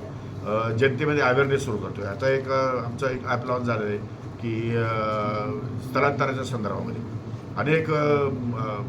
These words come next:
मोठी आमची आदिवासी बांधव किंवा शेतकरी वर्ग हा मोठ्या प्रमाणात स्थलांतर करत असतो.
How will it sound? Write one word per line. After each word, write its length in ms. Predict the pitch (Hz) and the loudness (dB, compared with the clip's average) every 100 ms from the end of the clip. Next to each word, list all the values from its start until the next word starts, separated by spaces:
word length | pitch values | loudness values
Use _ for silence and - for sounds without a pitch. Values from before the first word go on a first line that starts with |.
| 117 | -4
मोठी 260 | 131 139 | 0 2
आमची 260 | 135 123 127 | 2 2 0
आदिवासी 400 | 120 123 123 131 | 0 0 -2 0
बांधव 320 | 120 120 123 | 0 2 2
किंवा 400 | 113 123 120 110 - 117 | 2 2 2 0 -4 -4
शेतकरी 340 | - 110 127 123 | -2 -2 0 2
वर्ग 280 | 120 113 117 107 - - 110 | 2 2 2 0 -4 -8 -2
हा 80 | 117 | 0
मोठ्या 260 | 123 143 | 2 2
प्रमाणात 320 | 131 123 120 | 0 0 -2
स्थलांतर 340 | 117 120 110 104 | -2 -2 -2 -2
करत 300 | 101 98 98 | -4 -4 -4
असतो. 260 | 104 - | -6 -8